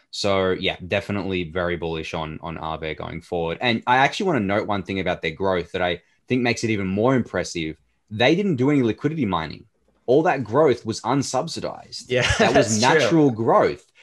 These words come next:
Speaker 1: And you
Speaker 2: Right.
Speaker 1: don't, you know, a lot of DeFi protocols don't have that. So that's just, uh, le-, lends itself to a, another kind of, like, really bullish aspect of Aave, is that their product is just so good that you don't even need to subsidize the growth. <laughs>
Speaker 2: Wow, that's a really interesting point. Okay, let's go to our, our next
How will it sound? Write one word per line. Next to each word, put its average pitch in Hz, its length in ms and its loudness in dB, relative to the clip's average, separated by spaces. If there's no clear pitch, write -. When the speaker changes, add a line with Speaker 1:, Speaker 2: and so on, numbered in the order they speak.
Speaker 1:
And 107 120 6
you 156 60 6
Speaker 2:
Right. 165 80 4
Speaker 1:
don't, 202 260 4
you 156 80 4
know, 160 180 4
a 135 80 4
lot 165 140 6
of 135 60 0
DeFi 185 280 4
protocols 139 460 0
don't 123 220 0
have 143 320 -4
that. 85 260 -2
So 143 200 4
that's 156 180 4
just, 208 160 -2
uh, 123 120 -2
le-, 135 200 0
lends 135 240 2
itself 98 580 0
to 113 180 0
a, - 60 -4
another 104 760 0
kind 98 180 -4
of, 92 120 -4
like, 87 200 -2
really 104 280 -2
bullish 95 400 -2
aspect 87 420 -6
of 82 160 -12
Aave, 80 380 -4
is 78 80 -12
that 95 120 -4
their 107 100 0
product 143 360 0
is 113 100 -4
just 110 220 -6
so 110 180 2
good 92 480 -2
that 117 140 2
you 117 60 2
don't 120 120 4
even 113 160 2
need 113 140 0
to - 40 -10
subsidize 95 640 0
the 107 80 -14
growth. 92 420 -2
<laughs> 175 160 -2
Speaker 2:
Wow, 110 300 2
that's 120 200 2
a 123 60 -4
really 110 220 2
interesting 101 420 -6
point. 98 400 -6
Okay, 113 300 2
let's 120 200 0
go 135 200 0
to 131 480 -2
our, 113 220 2
our 110 140 0
next 110 580 -4